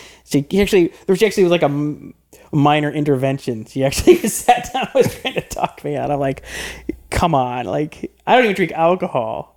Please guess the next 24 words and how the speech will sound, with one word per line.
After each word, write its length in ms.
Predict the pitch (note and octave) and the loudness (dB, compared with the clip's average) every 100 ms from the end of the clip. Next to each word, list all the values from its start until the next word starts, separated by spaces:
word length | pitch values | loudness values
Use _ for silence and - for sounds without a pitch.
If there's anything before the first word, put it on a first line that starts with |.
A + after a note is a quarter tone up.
| _ | _
I 60 | F3+ | 2
don't 140 | F3+ - | 2 0
smoke. 540 | - G3 G3 F#3+ - D#3+ | 2 4 4 2 -4 0
I 60 | |
don't 120 | E3 E3+ | 2 4
drugs. 260 | F3+ F3 | 2 2
I 120 | E3 | 0
drink 300 | E3 F3 D#3+ | 0 -2 -2
Diet 300 | F3+ F3 E3 | 0 2 2
Coke 180 | F#3 E3+ | 2 2
at 140 | D#3+ D3 | 0 0
lunch. 340 | D#3 D3 D3 | 0 0 0
Like, 160 | D3 D#3 | 0 2
that's 240 | E3 - | 0 2
my 140 | D#3 | 0
big 220 | D3+ D3+ D#3 | 2 0 -2
<laughs> 20 | |
sin." 520 | - B3+ - A3 C#4 - | -4 -2 0 0 -2 -4
<laughs> 880 | - - - - - - D4 C#4+ A3+ | -12 -18 -6 -4 -2 -4 -2 0 4
You 140 | F3+ | 4
know, 300 | D3+ C#3+ C#3 C#3 | 4 4 2 0
and 80 | C#3+ | -4
she's 280 | D3+ D3 - | -6 -4 -2
just, 260 | D3 - | -2 -2